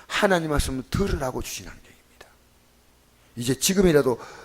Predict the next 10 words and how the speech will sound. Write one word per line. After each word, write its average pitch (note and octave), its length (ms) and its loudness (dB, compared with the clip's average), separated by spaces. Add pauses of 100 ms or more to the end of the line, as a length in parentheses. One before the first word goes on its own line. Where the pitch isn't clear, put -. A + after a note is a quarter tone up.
늦지 F3+ 340 6
않다. F2+ 380 -2 (600)
더 A3 140 10
망하기 F3+ 380 4
전에 C3+ 220 -2 (1040)
일 A#3 200 0
차로 G3+ 460 2
포로 E3+ 380 -2 (840)
끌려갔는데 E3 800 4 (260)
페스터는 G3+ 420 4